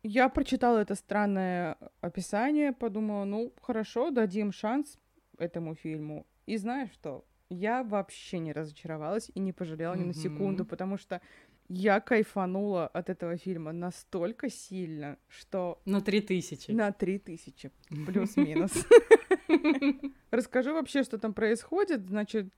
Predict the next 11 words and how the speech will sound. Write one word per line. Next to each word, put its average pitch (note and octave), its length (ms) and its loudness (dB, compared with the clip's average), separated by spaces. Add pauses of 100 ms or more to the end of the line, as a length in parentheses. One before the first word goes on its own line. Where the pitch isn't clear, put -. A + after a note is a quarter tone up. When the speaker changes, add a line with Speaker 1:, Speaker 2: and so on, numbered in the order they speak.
(140)
Speaker 1:
там A3 200 6
действительно D#3+ 920 -6
подросток, A#3+ 640 -2
шестнадцати E3+ 500 -8
лет, A3 220 -2
его G3 140 -2
зовут F3 320 -4
Оливер E3 460 -4
Тейт, B3+ 300 -4 (600)
и A3+ 120 2
он C4 200 4